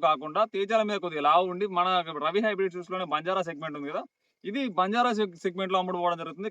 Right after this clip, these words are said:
కాయ యొక్క తూకం అనేది ఎక్కువగా ఉంటుంది, అలాగే గింజల శాతం అనేది ఎక్కువగా ఉంటుంది. టాలరెన్స్ విషయంలో మాత్రం చాలా వరకు ఇక్కడ మ-, తోట మొత్తంలో కూడా ఎక్కడ కూడా వైరస్ మొక్కలు అయితే లేవు కదా, వైరస్ ని చాలా సమర్థవంతంగా తట్టుకుంటుంది. దాంతో పాటుగా,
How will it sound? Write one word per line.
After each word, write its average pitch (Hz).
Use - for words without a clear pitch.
కాయ 190
యొక్క 208
తూకం 190
అనేది 170
ఎక్కువగా 165
ఉంటుంది, 160
అలాగే 180
గింజల 175
శాతం 175
అనేది 156
ఎక్కువగా 156
ఉంటుంది. 156
టాలరెన్స్ 202
విషయంలో 208
మాత్రం 190
చాలా 185
వరకు 175
ఇక్కడ 160
మ-, 151
తోట 170
మొత్తంలో 180
కూడా 175
ఎక్కడ 170
కూడా 165
వైరస్ 156
మొక్కలు 151
అయితే 143
లేవు 143
కదా, 170
వైరస్ 202
ని 208
చాలా 196
సమర్థవంతంగా 180
తట్టుకుంటుంది. 156
దాంతో 214
పాటుగా, 185